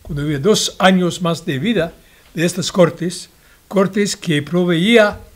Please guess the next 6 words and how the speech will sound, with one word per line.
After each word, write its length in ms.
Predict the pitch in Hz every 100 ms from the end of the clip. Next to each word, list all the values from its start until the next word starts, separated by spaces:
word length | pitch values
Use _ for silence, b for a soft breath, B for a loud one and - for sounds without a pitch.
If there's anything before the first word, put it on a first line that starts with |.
| b b -
una 220 | 175 160
m-, 180 | 147 165 185
mayoría 680 | 160 143 180 180 190 226
de 100 | 208
gobierno 520 | 170 165 208 214 196 185
estable, 680 | 147 - 220 180 147 202